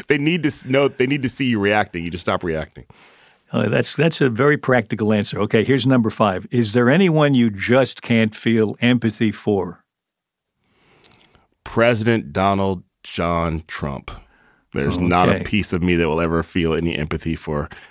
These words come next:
Speaker 1: him or whatever he goes through.
Speaker 2: Number six, how do you like to deliver bad news? In person, on the phone, or by carrier pigeon?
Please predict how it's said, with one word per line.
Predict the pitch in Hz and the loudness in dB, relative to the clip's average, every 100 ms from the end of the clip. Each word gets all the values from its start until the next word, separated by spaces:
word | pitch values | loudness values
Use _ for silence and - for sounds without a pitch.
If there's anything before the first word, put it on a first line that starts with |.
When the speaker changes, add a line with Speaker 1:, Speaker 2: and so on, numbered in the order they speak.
| - | -2
Speaker 1:
him | 80 80 | 0 2
or | 76 | 0
whatever | 73 78 73 | -2 -2 -2
he | 80 | -4
goes | 76 69 - | -6 -6 -6
through. | - 57 - _ - | -8 -12 -14 _ 2
Speaker 2:
Number | 113 110 | 4 4
six, | 104 - 127 - | 2 2 2 2
how | 123 139 | 0 4
do | |
you | 180 180 | 4 4
like | 151 139 135 | 4 2 0
to | 127 | 0
deliver | 127 123 123 113 | 2 2 2 0
bad | 95 110 110 104 | 0 2 2 2
news? | 104 107 95 85 - - | 2 0 -2 -8 -14 -4
In | 113 104 | -2 -2
person, | - 120 127 151 156 | 0 0 0 0 0
on | 131 107 | 2 2
the | 104 | 2
phone, | - - 117 120 139 | 0 2 4 2 2
or | 117 | 0
by | 107 110 | 2 0
carrier | 107 123 117 104 92 | 0 2 2 2 -2
pigeon? | 98 110 90 92 92 | -4 -4 -4 -8 -14